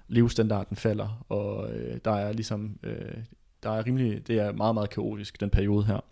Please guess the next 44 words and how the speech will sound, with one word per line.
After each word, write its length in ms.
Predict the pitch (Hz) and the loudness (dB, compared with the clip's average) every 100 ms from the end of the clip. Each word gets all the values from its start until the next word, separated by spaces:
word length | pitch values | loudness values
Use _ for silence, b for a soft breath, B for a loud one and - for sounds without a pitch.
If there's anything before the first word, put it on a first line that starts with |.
| B B B B B - | B B B B B 0
Øhm, 540 | 110 101 101 98 104 - - - _ _ _ - - | 4 6 6 2 -2 -8 -20 -20 _ _ _ -20 -4
og 100 | 120 | 0
det 80 | 117 | 0
cubanske 340 | - 156 131 | 4 4 2
kommunistparti, 680 | - 123 131 117 - 110 117 - b b b b | 0 0 2 0 0 -2 -2 -12 b b b b
de 120 | 127 120 | 0 2
har 280 | 110 101 | 2 -2
som 320 | 120 104 101 - | -2 -4 -4 -6
konsekvens 600 | - 107 - 143 143 - | -4 -4 -2 -2 -2 -4
på 100 | - | -2
den 120 | 117 | -2
her 120 | 113 | -2
udvikling, 580 | 110 127 139 113 107 110 b b b b b | 0 0 0 -2 -4 -6 b b b b b
øh, 100 | - | -6
der 60 | 107 | -6
skete, 320 | - 110 113 - | -2 -2 -4 -6
jamen, 100 | 110 | -2
så 120 | 127 | 0
har 80 | 123 | 2
de 80 | |
ligesom 160 | 123 127 | 2 0
også 120 | 120 | 0
begyndt 260 | - 135 117 | 0 0 2
at 60 | |
lede 220 | 110 113 123 | 2 2 2
ligesom 240 | 120 117 | 0 0
en 80 | 117 | 2
udvej, 440 | 160 170 110 - 120 | 2 4 2 0 -8
efter 260 | - 143 110 | -6 -2 0
en 60 | |
udvej 240 | 110 117 101 | 0 0 -2
på 140 | 113 | -4
den 80 | 113 | -4
her, 100 | 110 | -4
det 160 | - | -4
her 100 | 113 | -6
krise, 500 | 107 - 117 123 127 | -6 -4 -2 0 -2
som 200 | 110 104 | -4 -4
det 80 | 101 | -4
cubanske 400 | 101 120 104 - | -4 -4 -4 -6
samfund 360 | - 113 120 107 | -6 -4 -4 -6
befinder 280 | - 139 110 | -4 -4 -4
sig 160 | - | -6
i. 180 | - 110 | -6 -8